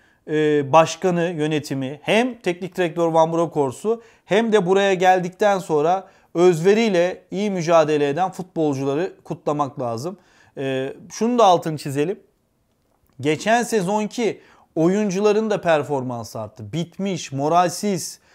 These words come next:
kendine güveni olmayan, "Biz ne yapacağız?" noktasındaki birçok oyuncuya, Rashica, Gedson Fernandes, Masuaku, Svensson, bu oyuncuların da performansı arttığını düşünüyorum.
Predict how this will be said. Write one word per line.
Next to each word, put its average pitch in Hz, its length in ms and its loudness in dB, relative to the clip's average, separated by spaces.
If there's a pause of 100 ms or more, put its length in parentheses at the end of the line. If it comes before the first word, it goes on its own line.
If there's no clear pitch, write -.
(140)
kendine 175 420 0
güveni 196 300 -2
olmayan, 185 680 0 (300)
"Biz 180 180 -2
ne 185 100 0
yapacağız?" 190 680 4
noktasındaki 185 920 -2 (280)
birçok 220 340 0
oyuncuya, 131 600 -2 (220)
Rashica, 156 640 -4 (380)
Gedson 147 380 -6
Fernandes, 185 720 0 (320)
Masuaku, 165 920 0 (140)
Svensson, 190 840 -2 (280)
bu 151 200 4
oyuncuların 214 440 2
da 254 120 2
performansı 165 800 0
arttığını 120 400 -8
düşünüyorum. 104 420 -16